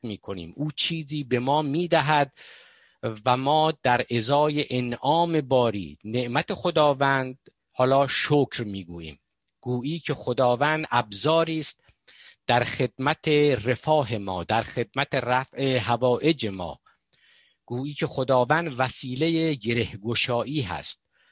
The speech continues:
و وقتی که خداوند گرهگشایی می‌کنه، گویی ما رو مدیون خودش می‌کنه. از همین روز که اگر از متوسط دینداران مسلمان بپرسیم که چرا عبادت می‌کنید، چرا نماز می‌خوانید،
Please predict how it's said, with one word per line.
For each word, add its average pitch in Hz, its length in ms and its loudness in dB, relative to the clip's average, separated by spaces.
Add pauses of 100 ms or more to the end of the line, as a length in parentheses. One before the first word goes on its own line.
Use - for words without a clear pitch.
(540)
و 127 40 0
وقتی 170 380 -2
که 165 120 -6
خداوند 156 500 0
گرهگشایی 131 880 -2
می‌کنه، 143 580 -6
گویی 131 640 -6
ما 147 280 0
رو 151 320 0
مدیون 127 800 -4
خودش 143 480 -4
می‌کنه. 78 440 -16 (1400)
از 135 140 0
همین 202 280 0
روز 151 240 -6
که 131 340 0
اگر 139 440 2
از 123 280 -2
متوسط 131 960 -2
دینداران 135 1040 -2
مسلمان 127 720 -2
بپرسیم 113 680 -4
که 107 240 -6
چرا 170 280 0
عبادت 131 640 0
می‌کنید، 101 460 -12
چرا 127 240 -6
نماز 131 640 -2
می‌خوانید، 123 760 -6